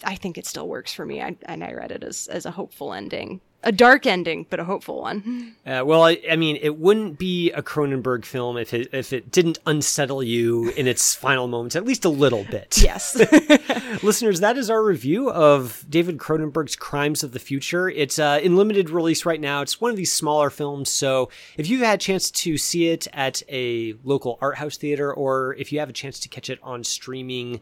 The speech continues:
Speaker 2: when it hits streaming later on, presumably,
Speaker 1: Mm-hmm.
Speaker 2: uh, we'd love to hear your thoughts on this one. It's a thorny film for sure.
Speaker 1: Mm-hmm.
Speaker 2: Um, definitely not for the faint of heart, but has a lot of interesting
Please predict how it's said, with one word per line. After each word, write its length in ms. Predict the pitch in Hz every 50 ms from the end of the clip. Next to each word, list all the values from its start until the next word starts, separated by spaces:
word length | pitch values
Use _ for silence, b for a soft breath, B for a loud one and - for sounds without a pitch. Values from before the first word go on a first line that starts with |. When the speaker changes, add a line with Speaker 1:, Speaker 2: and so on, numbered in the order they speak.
| _ _ _
Speaker 2:
when 140 | - 131 -
it 80 | -
hits 160 | 113 120 120
streaming 280 | - - 127 113 110 107
later 300 | 110 113 113 107 107 107
on, 160 | 104 107 104
presumably, 760 | 98 - 107 104 110 107 104 104 98 - 101 98 98 98 98 -
Speaker 1:
Mm-hmm. 300 | 233 214 190 190 190 185
Speaker 2:
uh, 320 | 180 117 113 110 110 107 98 b b b b b
we'd 160 | 139 175 196
love 200 | 151 156 165 156
to 100 | - 139
hear 80 | 131 131
your 140 | 123 123
thoughts 280 | 113 - 135 123 120 -
on 80 | 113 107
this 180 | 113 - -
one. 200 | - 110 110 113
It's 280 | - 117 123 120 - -
a 360 | 120 110 107 104 104 101 - _ _ _ -
thorny 540 | - - - - 156 175 180 180 175 165 147
film 320 | - - 165 156 156 147
for 160 | 135 - 139
sure. 480 | 131 - - 135 131 127 127 127 123 123
Speaker 1:
Mm-hmm. 400 | - 202 180 185 190 190 190 180
Speaker 2:
Um, 420 | 120 117 117 113 110 107 107 107 - b b b b
definitely 480 | - 165 160 - 175 180 156 170 165 147
not 220 | 147 147 - -
for 80 | - 151
the 80 | 127
faint 260 | 123 - - 131 131 120
of 100 | 110 -
heart, 220 | - 127 120 -
but 120 | - -
has 180 | - - 151 127
a 40 | 131
lot 260 | 117 117 117 120 117
of 180 | 113 107 98 -
interesting 800 | - 147 120 - - - - 127 117 113 110 110 110 107 104